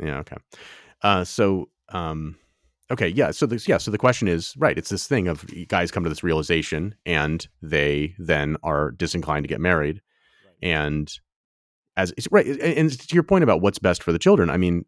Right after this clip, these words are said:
Speaker 1: I think society is left, and, and, and I should point out that, um, the birth rate numbers are really low in a lot of Western countries, including the United States, which is, I think, one of the reasons why, I think it's a hidden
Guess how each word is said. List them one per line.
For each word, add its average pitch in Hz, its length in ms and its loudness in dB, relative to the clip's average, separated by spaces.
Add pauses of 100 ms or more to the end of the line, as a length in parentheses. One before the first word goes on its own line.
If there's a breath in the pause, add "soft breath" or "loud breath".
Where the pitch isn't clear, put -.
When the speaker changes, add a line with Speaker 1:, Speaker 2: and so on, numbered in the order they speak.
Speaker 1:
I 98 80 0
think 127 140 4
society 98 480 0
is 98 200 2
left, 82 360 2
and, 113 120 -2
and, 135 280 -4
and 123 160 -2
I 123 40 2
should 147 180 -6
point 220 180 2
out 135 180 2
that, 87 240 0
um, 80 300 -6 (180)
the 117 80 -2
birth 143 320 2
rate 139 220 2
numbers 87 500 0
are 80 320 -2 (160)
really 120 460 2
low 92 480 -2 (180)
in 98 80 -6
a 92 60 0
lot 92 120 2
of 85 60 -2
Western 90 240 -2
countries, 92 240 -2
including 131 300 0
the 95 60 2
United 78 300 0
States, - 460 -2 (300 loud breath)
which 107 120 4
is, 104 80 2
I 101 80 2
think, 117 160 2
one 104 140 4
of 92 100 2
the 87 80 0
reasons 85 440 0
why, 73 400 -2 (600)
I 92 40 -2
think 110 140 4
it's - 120 -2
a 76 180 4
hidden 120 640 0